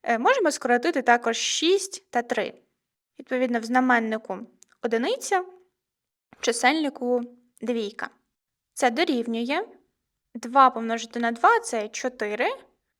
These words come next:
ікс в квадраті, поділити на п'ять. Це дорівнює чотири п'ятих ікс в квадраті.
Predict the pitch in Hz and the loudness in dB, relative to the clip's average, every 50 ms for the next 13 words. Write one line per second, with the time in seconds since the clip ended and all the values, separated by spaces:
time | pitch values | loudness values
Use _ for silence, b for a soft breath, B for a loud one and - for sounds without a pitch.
0 | _ - 254 285 311 320 311 - - - - 262 247 254 247 - - - 240 254 | _ -6 -4 -4 -2 -2 -2 -4 -4 -2 0 0 0 0 -2 -6 -8 0 2 2
1 | 247 240 226 202 190 190 - - 294 403 466 - _ _ _ _ _ _ _ _ | 2 4 2 0 0 -2 -4 -4 -4 -4 -6 -8 _ _ _ _ _ _ _ _
2 | _ _ - 269 254 247 254 233 214 208 247 - 494 508 494 453 415 403 392 392 | _ _ -2 -2 0 2 0 -2 -2 -4 -6 -6 -8 -4 0 2 2 2 2 0
3 | _ 247 214 214 185 - - - _ _ _ _ _ _ _ _ _ _ _ _ | _ -6 -4 -4 -4 -4 -8 -16 _ _ _ _ _ _ _ _ _ _ _ _
4 | B B B B B B B B B B - - 269 240 262 269 349 480 640 - | B B B B B B B B B B -4 -4 -2 0 0 2 2 0 0 -2
5 | - 523 440 381 370 381 370 359 359 359 359 - _ _ _ _ _ _ _ _ | -2 0 0 2 4 4 6 6 4 2 0 -6 _ _ _ _ _ _ _ _
6 | - - 254 254 285 277 233 240 240 240 226 - 294 370 403 392 381 285 277 262 | -6 -6 -4 2 2 4 4 2 0 0 0 4 6 6 6 4 2 -2 -2 -2
7 | - - - - _ _ - 247 269 - - - - - - _ - 220 214 214 | -4 -10 -12 -18 _ _ -6 -6 -4 -4 -4 -6 -6 -6 -10 _ -2 0 2 2
8 | 208 185 180 - - - | 2 2 0 -2 -8 -16